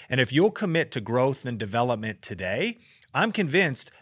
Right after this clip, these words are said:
that that will lead to becoming the person you need to be tomorrow that will be the person that will reach the goals you've set on YouTube.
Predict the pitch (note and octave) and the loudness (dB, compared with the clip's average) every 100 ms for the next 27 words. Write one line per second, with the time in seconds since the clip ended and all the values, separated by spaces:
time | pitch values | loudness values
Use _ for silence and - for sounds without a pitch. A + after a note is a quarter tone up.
0 | - C3+ D3 C#3 C3 B2 D#3 G3+ C#3 B2 | 2 4 6 4 4 2 2 0 -2 -4
1 | A2+ C3+ B2+ A#2 G#2 - - F3 - C#3+ | -4 -2 -2 -4 -6 -8 -4 -2 -2 -2
2 | A#2+ A2 A#2 C#3 - A2 A#2+ A#2 G2+ F#2+ | -4 -4 -2 -2 -4 -2 -2 0 0 0
3 | A#2 F#3 B3+ - _ - C3+ C3 A#2+ C3+ | 4 6 4 0 _ 2 4 6 4 4
4 | A#2+ C#3+ C#3 C#3 A#2 _ _ _ _ _ | 4 4 4 2 0 _ _ _ _ _
5 | _ _ - C3 - E3 - C#3+ C#3+ A#2+ | _ _ 0 2 4 6 6 4 4 4
6 | B2+ G#2 G3 D3 - - B2 A#2 B2 G#2 | 2 4 4 4 0 -2 0 4 4 2
7 | A2+ - B2 G#2+ F#2+ G#2+ - - | -2 0 0 0 -2 -4 -6 -8